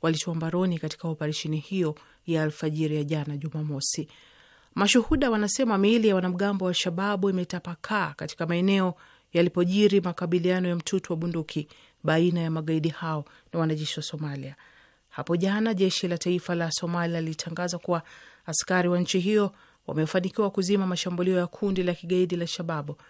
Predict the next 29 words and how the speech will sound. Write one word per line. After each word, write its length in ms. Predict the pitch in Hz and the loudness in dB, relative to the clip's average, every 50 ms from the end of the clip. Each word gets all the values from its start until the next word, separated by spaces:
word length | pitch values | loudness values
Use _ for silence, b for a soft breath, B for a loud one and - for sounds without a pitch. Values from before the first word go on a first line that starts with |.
| b b b b b _ | b b b b b _
yaliyolenga 720 | - 147 151 160 165 165 165 175 175 180 170 180 175 165 | -2 0 2 4 4 4 4 4 2 2 0 -2 -4 -4
kambi 360 | - - 175 170 165 165 165 | -4 -4 -2 -2 0 -2 -2
hizo 320 | 151 160 175 160 160 165 | -2 -2 -2 -2 0 -2
mbili 360 | 160 160 165 165 156 156 151 147 | -2 -2 -2 -2 -2 -2 -4 -4
za 160 | - - 151 | -4 -6 -6
kijeshi 600 | - - 156 151 156 147 143 - - - 151 b b b b b b b | -4 -6 -2 0 0 0 0 -2 -4 -6 -8 b b b b b b b
kusini 340 | - - 151 - 165 156 151 | -10 -6 -4 -2 -2 -2 -2
mwa 160 | 147 147 147 | -2 -2 -2
nchi. 340 | 143 - - - 147 139 143 b b b b b b b b b b b b | -4 -4 -6 -6 -6 -8 -10 b b b b b b b b b b b b
Hata 260 | - - 143 - 160 | -8 -6 -4 -2 -2
hivyo, 320 | 156 175 190 185 180 175 | 0 0 0 2 2 2
genge 240 | 165 170 170 160 170 | 2 2 0 0 0
hilo 340 | 170 156 196 190 185 180 175 | 0 2 4 4 4 4 4
la 80 | 170 | 2
ukufurishaji 840 | 170 165 - 165 - 170 160 156 - - 196 185 180 165 165 160 156 B B B B B B B | 0 -2 -4 -6 -6 -6 -6 -6 -4 -2 0 0 0 0 -2 -4 -6 B B B B B B B
kupitia 460 | - - 143 160 156 - - 190 180 | -10 -6 -4 -4 -2 0 2 2 2
msemaji 440 | 175 165 - - 175 175 170 165 180 | 4 2 2 0 0 -2 0 2 2
wake 520 | 180 180 180 180 180 - - 185 175 160 - _ | 2 2 2 0 -2 0 0 0 0 0 -2 _
Abdiasis 720 | 160 160 160 156 175 175 175 175 - - 180 - - 180 170 - | -6 -6 -2 0 0 0 0 0 -2 -4 -2 -4 -2 -4 -4 -2
Abu 260 | - 165 165 170 170 | -2 0 0 0 -2
Musab 480 | 170 165 - - 208 190 170 151 147 143 B B B B B B B B B _ | -2 -2 -2 -2 0 0 0 0 -2 -6 B B B B B B B B B _
lilidai 440 | 151 156 160 170 175 170 190 190 185 | -2 0 2 4 6 8 8 6 6
kuwa 280 | 185 - 226 214 202 | 4 4 4 4 6
limeua 420 | 196 185 180 185 185 185 190 190 185 | 4 4 2 2 0 2 2 2 0
wanajeshi 480 | 180 175 180 175 175 180 170 - - | 0 0 -2 0 0 0 0 0 -4
kadhaa 420 | - - 175 165 175 160 139 139 - b b b b b b _ | -4 -6 -4 -2 -2 -2 -2 -6 -8 b b b b b b _
katika 440 | - - 156 - 180 175 - 180 170 | -6 -2 0 2 0 0 0 0 -2
mashambulio 540 | 165 165 156 - 180 160 165 170 165 170 | -2 -2 -2 -2 -4 -2 -2 -2 -2 -2
hayo 460 | 165 - - - 180 175 151 143 147 | -4 -4 -6 -6 -2 -2 -2 -2 -4